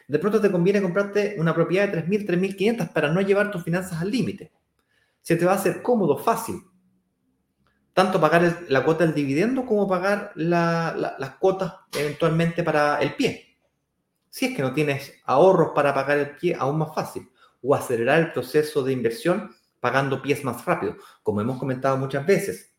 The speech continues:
como en la clase tres, por ejemplo, mientras más rápido pagues el pie, más rápido puedes invertir en una segunda propiedad.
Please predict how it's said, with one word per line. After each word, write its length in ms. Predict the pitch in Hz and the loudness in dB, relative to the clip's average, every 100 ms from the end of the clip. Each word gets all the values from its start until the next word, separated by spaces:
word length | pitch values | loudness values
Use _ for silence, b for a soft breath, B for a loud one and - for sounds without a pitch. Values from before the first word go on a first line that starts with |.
| _ | _
como 200 | - 87 | -10 -8
en 60 | 87 | -6
la 100 | 85 | -6
clase 240 | 101 107 | -8 -8
tres, 180 | - - | -8 -6
por 140 | - | -6
ejemplo, 560 | 98 113 107 202 208 - b b _ _ | -8 -8 -8 -8 -10 -12 b b _ _
mientras 320 | 120 113 98 | -6 -4 -2
más 220 | 98 92 95 | -4 -4 -4
rápido 300 | 98 120 113 | -4 -2 -2
pagues 280 | 127 151 | -4 -4
el 120 | 190 202 | -4 -2
pie, 340 | 202 233 - b b | -2 -4 -10 b b
más 300 | - 101 101 | -6 -6 -4
rápido 340 | 107 104 117 - | -6 -2 -2 2
puedes 160 | 110 | 0
invertir 460 | 117 139 - 160 170 | 0 -6 -4 -4 -4
en 60 | 113 | -8
una 140 | 104 | -10
segunda 340 | 98 90 92 87 | -8 -8 -8 -6
propiedad. 420 | 87 87 95 - | -6 -4 -4 -6